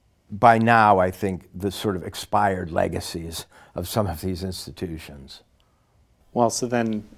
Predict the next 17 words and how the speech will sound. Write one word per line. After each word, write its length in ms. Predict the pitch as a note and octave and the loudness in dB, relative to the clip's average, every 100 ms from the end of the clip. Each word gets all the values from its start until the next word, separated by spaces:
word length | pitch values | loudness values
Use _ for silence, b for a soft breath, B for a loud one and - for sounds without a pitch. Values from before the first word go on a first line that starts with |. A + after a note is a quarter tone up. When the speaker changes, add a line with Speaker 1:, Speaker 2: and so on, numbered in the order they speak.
| _ _ _ _ F3 | _ _ _ _ -8
Speaker 2:
le-, 120 | A#2+ | -6
let 220 | B2 B2 | -4 -2
me 120 | A#2+ A#2 | 0 2
ask 280 | G#2 - | 0 0
this 260 | - B2 - | 2 2 2
as 200 | G#2 G2+ | -4 -4
we 100 | G2+ | -6
finish 400 | - G#2+ G2+ - | -4 -4 -4 -4
up, 180 | G2 - | -4 -4
a 60 | |
couple 340 | G#2 A#2 - G#2+ | 0 0 2 -2
of 100 | G2+ | -2
things. 460 | - F2 F2+ C3 | -4 -8 -6 -4
Speaker 1:
Yeah. 920 | F#2 - - - - - _ - G2 F#2 | -4 -4 -14 -20 -20 -20 _ -4 0 0
Speaker 2:
Um, 160 | F#2+ | -2
number 320 | G2+ G#2+ G#2 | -2 -2 2
one, 720 | G#2 A2 A#2+ G#2+ F#2+ F#2+ G2 | 2 4 4 4 0 -6 -10